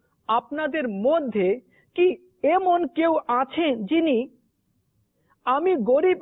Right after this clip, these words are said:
অসহায় মুসাফিরের প্রতি দয়া করতে পারবেন এবং আবু জেহেলের নিকট থেকে আমার প্রাপ্য টাকা আদায় করিয়ে দিতে পারবেন?" কুরাইশরা মসজিদের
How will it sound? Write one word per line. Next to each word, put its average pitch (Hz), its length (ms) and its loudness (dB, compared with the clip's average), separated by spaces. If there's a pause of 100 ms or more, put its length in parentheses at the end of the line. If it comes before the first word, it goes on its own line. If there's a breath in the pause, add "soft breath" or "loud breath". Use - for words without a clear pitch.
অসহায় 269 680 0 (320)
মুসাফিরের 262 840 0
প্রতি 311 320 0
দয়া 202 360 0
করতে 302 400 -2
পারবেন 294 420 0 (680)
এবং 294 360 0
আবু 285 280 0
জেহেলের 262 440 0
নিকট 294 460 -2
থেকে 320 240 -4
আমার 302 360 -2
প্রাপ্য 262 480 -4
টাকা 269 420 -2 (100)
আদায় 233 320 -2
করিয়ে 330 540 0 (280)
দিতে 262 240 -2
পারবেন?" 302 540 -2 (680)
কুরাইশরা 220 720 0 (960)
মসজিদের 247 800 -2